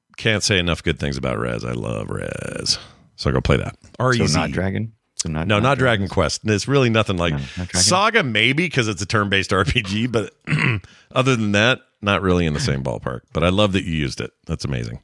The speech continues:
Speaker 2: Yeah, yeah. Like I said, I think that was, yeah, I was definitely in a hurry that day.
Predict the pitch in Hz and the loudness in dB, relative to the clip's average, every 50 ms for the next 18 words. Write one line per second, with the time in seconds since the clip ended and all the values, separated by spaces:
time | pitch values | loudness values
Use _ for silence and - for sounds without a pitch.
0 | - - 95 92 80 67 62 80 92 90 82 71 65 69 90 101 95 101 87 - | -4 0 2 2 2 2 2 0 2 2 2 2 2 2 2 2 2 2 2 2
1 | 104 92 82 76 95 92 98 - 117 117 110 101 110 107 104 104 98 87 - - | 2 2 2 4 2 2 2 2 2 0 2 2 2 4 4 4 2 0 -2 -2
2 | 90 92 90 92 90 82 82 98 87 - 90 82 73 69 71 71 65 69 69 67 | 2 2 4 4 4 4 4 2 2 2 0 -2 0 -2 -2 -2 -2 -2 -4 -4
3 | 69 64 60 - | -4 -6 -8 -8